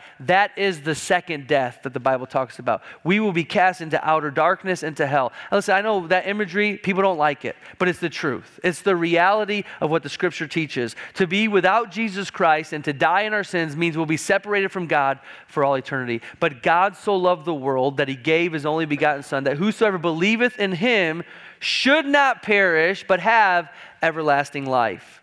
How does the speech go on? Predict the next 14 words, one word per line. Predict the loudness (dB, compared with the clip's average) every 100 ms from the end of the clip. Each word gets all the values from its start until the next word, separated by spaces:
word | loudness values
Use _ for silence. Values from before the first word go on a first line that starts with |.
| _
And | -2 0
that's | -2
what | -4 -4
John's | -2 -2 -2
telling | -4 -4
us | -6 -4
here. | -2 -2 -4 -12
To | -2 0
receive | 0 -2 0 2 0
Jesus | -2 -2 -2 -4
Christ | 0 2 2 -2 -2
as | -2
our | 0 0 0
Savior | -2 -2 -2 -2 -6